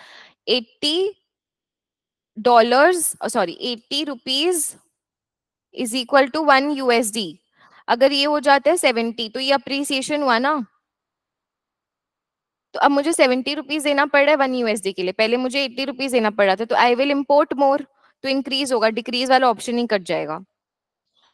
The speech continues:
Increase the volume of import and export क्या होगा? उल्टा होता है हमेशा, export will decrease, तो डिक्रीज, डिक्रीज, इंक्रीज, डिक्रीज, ये दोनों सेम आ रहे हैं। थर्ड वाला क्या है?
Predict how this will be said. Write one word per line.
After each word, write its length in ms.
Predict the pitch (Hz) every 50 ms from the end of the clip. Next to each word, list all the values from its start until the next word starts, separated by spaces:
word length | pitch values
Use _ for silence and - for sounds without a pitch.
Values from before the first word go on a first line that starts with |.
| _ _ _ _ _ _ _ _ _ _ _ _ - -
Increase 600 | 262 254 247 - 294 269 277 277 285 330 339 349 247 233
the 100 | 277 277
volume 440 | 262 269 254 233 233 233 262 269 277 277
of 120 | 285 -
import 540 | 294 269 262 247 - 247 262 269 285 320 - - -
and 480 | 254 262 269 277 285 285 254 226 208 - - _ _ _ _ _ -
export 560 | 240 226 - - - - - 277 277 302 - -
क्या 120 | - 311 311
होगा? 260 | 302 294 277 233 220
उल्टा 320 | 196 208 240 240 226 - 277
होता 240 | 277 262 233 - 247
है 60 | 247
हमेशा, 440 | 220 202 190 190 - 202 170 160 - - -
export 460 | 208 - - - 247 262 254 254 262
will 160 | 277 285 294 240
decrease, 400 | 233 - 247 240 214 196 202 -
तो 60 | 233
डिक्रीज, 460 | 226 240 233 - 226 254 262 285 262
डिक्रीज, 340 | 254 233 - 220 220 214 208
इंक्रीज, 400 | 220 220 226 220 247 254 277 247
डिक्रीज, 320 | 254 240 220 208 208 208
ये 60 | 226 220
दोनों 260 | 220 220 220 226 254
सेम 260 | - 247 196 196 185
आ 80 | 165 160
रहे 100 | 160 160
हैं। 100 | 214 254 - _ _ _ _ _ _ _ _ _ _ _ _ _ _ _ - - - 262
थर्ड 200 | 226 208 226 226
वाला 220 | 226 214 214 220
क्या 200 | 220 - 208 196
है? 160 | 208 269 320